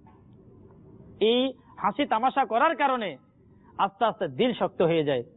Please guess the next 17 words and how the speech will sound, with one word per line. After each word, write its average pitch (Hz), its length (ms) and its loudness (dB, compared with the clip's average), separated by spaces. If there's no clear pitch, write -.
আপনি 160 420 -2
যখন 156 380 -2
দোয়া 196 280 4
করবেন, 185 420 -4
আপনার 165 320 -2
চোখ 180 160 -4
থেকে 170 220 0
পানি 156 260 -2
আসবে 131 260 -4
না। 120 120 -10
কিন্তু 143 260 -4
রাসূল 208 260 2
করিম 196 240 0
সাল্লাল্লাহু 185 480 0
তাআলা 175 200 0
আলাইহি 170 260 -2
ওয়াসাল্লামের 156 580 0